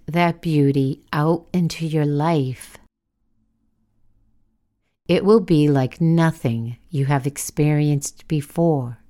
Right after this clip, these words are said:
Are you ready to embrace the mystery of beauty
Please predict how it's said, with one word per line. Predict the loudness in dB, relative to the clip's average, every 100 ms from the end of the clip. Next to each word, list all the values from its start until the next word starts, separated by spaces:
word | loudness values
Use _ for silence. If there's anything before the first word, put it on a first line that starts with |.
| _ _ _ _ _ _ _ _ _ _ _ _ _ _ _ _ _ _ _ _ _ _ _ _
Are | 2
you | 2 2
ready | 4 4 4
to | 0 0
embrace | 0 2 2 0 0
the | -2
mystery | 0 2 0 -4 -6 -2 -2
of | -2 -4 -6
beauty | -10 -2 0 0 -2 -4